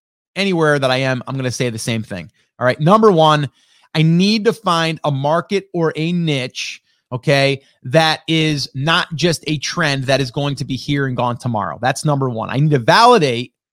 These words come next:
I need to validate that I can get traffic, and I can, I need to validate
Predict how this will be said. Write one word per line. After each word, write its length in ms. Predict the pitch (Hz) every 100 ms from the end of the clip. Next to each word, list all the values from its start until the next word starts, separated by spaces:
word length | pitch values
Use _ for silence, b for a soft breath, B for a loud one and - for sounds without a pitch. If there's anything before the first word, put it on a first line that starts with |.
| _ _
I 40 | 113
need 160 | 135
to 40 | 175
validate 680 | 233 233 180 131 120 127 _ _ -
that 240 | 151 147 -
I 120 | 143
can 160 | 147
get 160 | 131 123
traffic, 500 | - 156 175 220 220
and 120 | 151
I 100 | 143
can, 340 | 131 - 135 123
I 80 | 131
need 140 | 143 131
to 80 |
validate 580 | 117 156 196 160 143 139